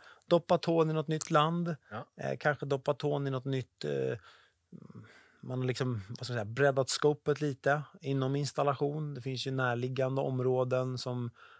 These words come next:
Speaker 1: man kan fortfarande göra en hel del grejer inom,
Speaker 2: Ja.
Speaker 1: inom bygg, fast utan att liksom, eller inom installation främst, liksom, eh, som vi inte gör.
Speaker 2: Så som?
Speaker 1: Ja, men vi är inte så starka på larm och tele, till exempel. Vi är inte så starka på,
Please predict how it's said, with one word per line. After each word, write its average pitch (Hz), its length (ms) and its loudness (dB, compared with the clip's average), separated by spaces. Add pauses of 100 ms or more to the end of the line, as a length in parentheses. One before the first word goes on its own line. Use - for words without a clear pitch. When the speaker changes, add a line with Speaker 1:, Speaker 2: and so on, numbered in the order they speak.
(160)
Speaker 1:
man 117 120 -2
kan 123 120 -2
fortfarande 127 380 -2
göra 123 240 2
en 120 80 -2
hel 113 220 -2
del 113 180 -2
grejer 117 340 2
inom, 110 460 -4
Speaker 2:
Ja. 117 100 -8
Speaker 1:
inom 113 320 -4
bygg, 117 400 -2
fast 110 240 -6
utan 110 380 -6
att 104 140 -10
liksom, 104 480 -6 (420)
eller 113 100 -4
inom 117 160 -2
installation 113 800 -4
främst, 104 380 -10
liksom, 104 360 -12 (480)
eh, 117 40 -14
som 110 200 -8
vi 110 80 -6
inte 107 260 -8
gör. - 280 -6
Speaker 2:
Så - 260 -4
som? 98 600 -4 (320)
Speaker 1:
Ja, - 400 -6
men 143 240 -2
vi 139 80 2
är 151 40 2
inte 147 160 0
så 139 80 -6
starka 143 380 2
på 139 280 0
larm 143 300 2
och 139 80 -4
tele, 139 360 0
till 139 160 -4
exempel. 135 600 -2
Vi 131 80 -2
är 135 40 0
inte 131 160 -4
så 127 80 -10
starka 131 400 0
på, 127 400 0